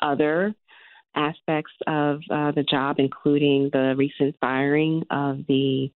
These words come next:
chief investigator. And so there's a lot of change happening with the new administration. So it'll be interesting to, to see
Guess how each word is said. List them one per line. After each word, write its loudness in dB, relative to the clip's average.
chief 0
investigator. 0
And 2
so 0
there's 0
a 0
lot -2
of -6
change -2
happening 0
with 0
the 2
new 4
administration. 0
So 2
it'll 2
be 0
interesting 0
to, -6
to -12
see 2